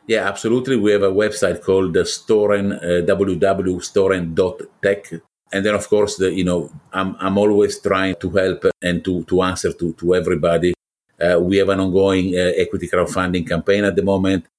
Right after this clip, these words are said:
We received probably close to one hundred messages a day. I try to reply to, to everybody. Uh, sometimes I don't do it in as quickly as I would like.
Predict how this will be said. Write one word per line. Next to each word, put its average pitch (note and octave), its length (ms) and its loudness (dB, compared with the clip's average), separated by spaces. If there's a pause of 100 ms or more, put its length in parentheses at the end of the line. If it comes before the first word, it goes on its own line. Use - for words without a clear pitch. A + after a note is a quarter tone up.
We G2 140 2
received F#2 680 -2
probably F#2 340 0
close F#2 340 0
to F2+ 100 -2
one F#2 180 0
hundred F2+ 380 0
messages F#2+ 480 -2
a F#2 60 0
day. F#2 420 2 (180)
I F#2+ 160 -4
try F#2+ 360 -2
to F#2+ 160 -6
reply F#2 580 0
to, F2 300 -2
to F#2 180 2
everybody. F#2+ 800 0 (200)
Uh, E2 240 -2
sometimes G2 680 -2
I F2+ 80 2
don't F2+ 240 -2
do F#2+ 180 2
it F#2 160 -2
in F2 220 0
as F2 260 -4
quickly G2+ 420 -2
as F2 120 0
I F2+ 80 2
would F2 220 -4
like. G2 400 0